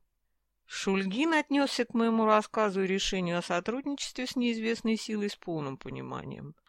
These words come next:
Более того, объявил, что это как раз то, что нам нужно. Внедриться, понять, что здесь почем, наладить связи, а уж потом строить собственные планы. А этот, отец Георгий, как ты его назвал, не показался он тебе несколько странным?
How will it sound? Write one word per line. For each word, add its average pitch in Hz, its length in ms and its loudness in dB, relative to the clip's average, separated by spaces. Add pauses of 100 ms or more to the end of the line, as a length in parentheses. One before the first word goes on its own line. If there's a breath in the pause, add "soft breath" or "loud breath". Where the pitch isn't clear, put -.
(100)
Более 185 440 2
того, 247 380 4
объявил, 185 500 2
что - 200 -6
это 165 100 -8
как 165 220 0
раз 170 200 0
то, 226 140 -4
что - 180 -4
нам 170 260 -2
нужно. 131 400 -8 (460 soft breath)
Внедриться, 202 680 0
понять, 190 480 2
что - 200 -2
здесь 214 220 -2
почем, 190 480 0
наладить 202 480 2
связи, 175 480 0
а 160 80 4
уж - 140 -6
потом 226 280 -2
строить 196 360 -4
собственные 170 520 -6
планы. - 540 -8 (220 soft breath)
А 170 180 4
этот, 185 580 0 (100)
отец 180 340 -2
Георгий, 170 600 0
как - 240 -6
ты - 100 -6
его 147 180 -2
назвал, 151 560 -2 (260)
не 160 200 -4
показался 214 600 -2
он 302 60 -2
тебе 254 240 -4
несколько 226 420 -2
странным? 131 680 -4